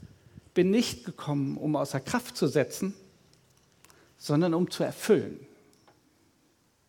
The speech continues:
Denn ich sage euch, solange Himmel und Erde nicht vergehen, wird auch kein einziger Buchstabe und kein einziges Strichlein vom Gesetz vergehen.“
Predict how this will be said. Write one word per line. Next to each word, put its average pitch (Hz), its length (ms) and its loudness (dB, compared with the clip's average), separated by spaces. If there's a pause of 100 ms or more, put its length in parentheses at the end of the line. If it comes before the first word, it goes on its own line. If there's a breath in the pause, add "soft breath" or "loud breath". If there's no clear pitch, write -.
(1160 loud breath)
Denn 170 120 6
ich 247 120 4
sage 202 400 2
euch, - 320 -12 (680 loud breath)
solange 180 420 6
Himmel 254 300 8
und 233 120 0
Erde 226 320 4
nicht 202 240 2
vergehen, 202 560 2 (260 loud breath)
wird 190 140 4
auch - 280 0
kein 285 360 4
einziger 226 520 0
Buchstabe 143 680 -4
und 156 260 -2
kein 277 380 4
einziges 226 540 0
Strichlein 175 520 0
vom 185 220 -4
Gesetz 220 440 -2
vergehen.“ 135 520 -12